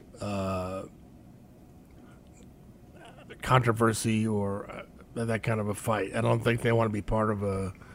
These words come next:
lawsuit, or I think they just like to, Florida State, you, you get free and then we'll talk. I, I think this is something that happens down the road. It's, it's clearly going to happen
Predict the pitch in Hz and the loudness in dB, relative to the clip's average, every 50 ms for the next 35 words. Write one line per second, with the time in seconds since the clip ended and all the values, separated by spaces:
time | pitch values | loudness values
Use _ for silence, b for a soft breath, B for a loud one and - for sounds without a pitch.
0 | B B B - 110 101 104 104 - - - 113 107 107 107 110 - - - - | B B B -4 -2 0 2 0 0 0 -2 -2 -2 -2 -4 -6 -10 -12 -8 -6
1 | 101 101 101 98 98 98 101 - B B B B B B B - - 123 123 120 | -4 -4 -2 -2 -2 -2 -4 -6 B B B B B B B -2 4 4 4 6
2 | 113 120 120 123 117 113 120 117 - - 117 117 127 - - 120 110 92 - - | 8 6 6 6 6 4 0 2 4 6 6 6 4 2 -2 -4 -6 -6 -10 -14
3 | - - - 117 135 156 147 110 127 143 156 175 143 131 127 127 135 139 143 147 | -20 -8 2 4 4 6 6 6 8 8 8 6 6 4 6 6 8 8 6 6
4 | 131 B B B B B B - 131 147 147 185 180 139 - - 160 185 185 165 | 2 B B B B B B 2 4 10 10 10 10 10 6 6 8 10 10 10
5 | 127 127 - - 120 120 127 135 131 123 117 110 110 - - 117 113 107 - - | 8 4 2 0 2 4 6 6 6 6 4 4 4 4 4 4 4 4 2 -4
6 | - - - - B B B B B B B B B B B - 311 285 208 143 | -8 -12 -14 -14 B B B B B B B B B B B -8 -4 0 0 2
7 | 147 135 117 104 117 113 104 95 - - 107 - - 120 110 - 110 107 107 104 | 2 2 2 0 0 -4 -4 -4 -4 -6 -4 -2 0 -2 0 0 -2 -2 0 0
8 | 98 101 110 110 110 107 98 90 87 107 101 98 98 98 92 90 95 107 120 131 | 0 2 0 2 0 0 -2 0 0 0 2 2 0 0 0 2 4 6 8 10
9 | 131 127 127 127 120 - B B B B B B B B - - - 104 - - | 10 10 8 6 4 -2 B B B B B B B B -12 -12 -10 -8 -6 -4
10 | 107 104 - - - - 151 147 139 139 131 123 120 120 120 117 110 104 110 120 | -4 -4 -6 -6 4 8 10 10 12 10 10 8 8 6 6 4 4 4 6 6
11 | 123 123 120 - 123 120 120 120 117 117 - - | 6 6 6 4 4 4 4 2 2 0 -2 -6